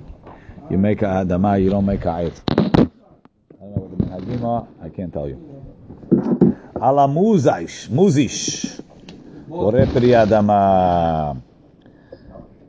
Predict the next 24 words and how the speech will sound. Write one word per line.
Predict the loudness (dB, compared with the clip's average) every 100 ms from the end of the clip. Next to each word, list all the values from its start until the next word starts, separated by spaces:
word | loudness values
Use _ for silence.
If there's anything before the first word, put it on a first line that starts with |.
| -8
Right? | 0 2 2 0 -12 _ _ _ _ _ _ -20 -20 -20 -20 _ _ _ _ _ -4
Gam | 0 0 0
ken | 0 2
hatam | 2 2 4 4 4 2 0
kemo | 2 4 4
betutim. | 4 0 0 0 2 0 -2 -8 -10 -10 -10 -14 -16 -18 -20 -20 -20 -10
The | 0
reason | 4 6 4 2
is | 4
like | 4 4
the | 2
berries | 4 6 8 6
because | 6 2 4 4 4 4
the, | 2
the, | 2 0 -2
the, | 0 0 0
the | 0 -2
tree | 2 4
doesn't | 6 4 4
last | 4 4 4
from | 0 2
year | 2 2
to | 2
year. | 4 2